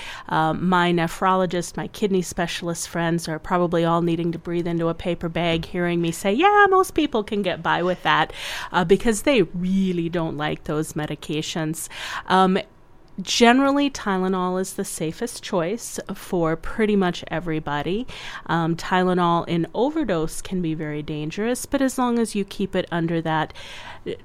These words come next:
you know, when I went to medical school, we would say four grams, which would be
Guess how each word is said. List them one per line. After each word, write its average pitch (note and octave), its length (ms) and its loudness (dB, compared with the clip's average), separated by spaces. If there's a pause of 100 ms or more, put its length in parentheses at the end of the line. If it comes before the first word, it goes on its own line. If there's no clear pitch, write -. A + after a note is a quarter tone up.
(140)
you G#3 160 0
know, E3+ 220 2 (180)
when G#3+ 240 6
I G3+ 240 8
went G#3+ 300 4
to B3 60 -2
medical A#3+ 360 2
school, A3 360 2
we G3 120 8
would F3 160 2
say E3+ 240 0
four F#3 400 0
grams, D#3 480 -4
which E3+ 180 -6
would D#3+ 140 -4
be E3+ 160 0